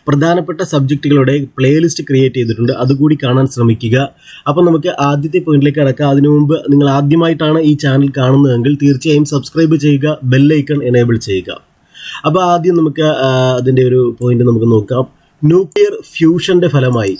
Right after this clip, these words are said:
ഇത് ന്യൂക്ലിയർ ഫ്യൂഷൻ ആണ്, ന്യൂക്ലിയർ ഫ്യൂഷൻ അല്ലേ, ന്യൂക്ലിയർ ഫ്യൂഷനും ഉണ്ട് ഫിഷനും ഉണ്ടെന്നറിയാം. ഇത് ന്യൂക്ലിയർ ഫ്യൂഷൻ, ന്യൂക്ലിയർ ഫ്യൂഷന്റെ ഫലമായി സൂര്യനിൽ രൂപം കൊള്ളുന്ന വാതകം ഏതാണ്? വാതകം ഏതാണ്? ഇത് എല്ലാത്തിനും കൂടെ ഒരു ഉത്തരവാണുള്ളത്, ഹീലിയം എന്നാണ് വാതകം. ഇത് നമുക്ക് അറിയാവുന്നതാണ് അല്ലെ, ഹീലിയം എന്നാണ്.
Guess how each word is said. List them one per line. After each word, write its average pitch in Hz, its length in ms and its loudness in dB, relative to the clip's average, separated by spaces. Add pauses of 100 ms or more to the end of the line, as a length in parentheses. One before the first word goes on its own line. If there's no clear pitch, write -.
(100)
ഇത് 139 200 0
ന്യൂക്ലിയർ 151 360 0
ഫ്യൂഷൻ 151 480 0
ആണ്, 113 140 0
ന്യൂക്ലിയർ 139 420 0
ഫ്യൂഷൻ 139 440 0
അല്ലേ, 113 340 -4 (240)
ന്യൂക്ലിയർ 151 520 0
ഫ്യൂഷനും 151 460 0
ഉണ്ട് 160 140 2
ഫിഷനും 151 440 0
ഉണ്ടെന്നറിയാം. 131 500 0 (320)
ഇത് 160 180 2
ന്യൂക്ലിയർ 160 400 0 (240)
ഫ്യൂഷൻ, 156 440 0 (140)
ന്യൂക്ലിയർ 165 340 0
ഫ്യൂഷന്റെ 196 520 -2
ഫലമായി 139 500 2 (200)
സൂര്യനിൽ 196 640 -2 (140)
രൂപം 160 320 2
കൊള്ളുന്ന 147 480 2
വാതകം 131 640 0
ഏതാണ്? 110 420 0 (440)
വാതകം 139 460 0
ഏതാണ്? 113 200 -2
ഇത് 139 180 2 (580)
എല്ലാത്തിനും 165 360 2
കൂടെ 165 120 4
ഒരു 160 160 2
ഉത്തരവാണുള്ളത്, 147 640 0
ഹീലിയം 151 480 2
എന്നാണ് 135 380 2
വാതകം. 127 380 0
ഇത് 135 140 2
നമുക്ക് 139 200 2
അറിയാവുന്നതാണ് 139 560 2
അല്ലെ, 120 180 0
ഹീലിയം 139 500 2
എന്നാണ്. 110 280 -2